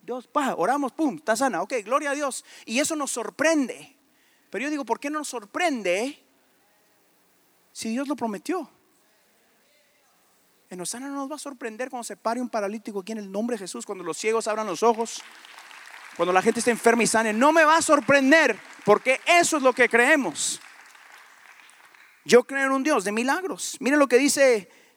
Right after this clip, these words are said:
Efesios en el capítulo tres, versículo dieciséis. Ya voy, ya voy, yo sé.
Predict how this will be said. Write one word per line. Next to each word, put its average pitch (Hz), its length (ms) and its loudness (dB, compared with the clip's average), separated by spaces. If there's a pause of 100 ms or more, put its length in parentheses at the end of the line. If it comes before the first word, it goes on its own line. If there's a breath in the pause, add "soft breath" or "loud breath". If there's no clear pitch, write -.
Efesios - 520 0
en 180 60 -12
el 180 80 -8
capítulo 220 420 0
tres, 233 280 0
versículo 214 340 -4
dieciséis. 185 480 -2
Ya 214 120 0
voy, 185 200 2 (460 soft breath)
ya 220 80 -2
voy, 190 160 0
yo 185 100 -10
sé. 185 240 -8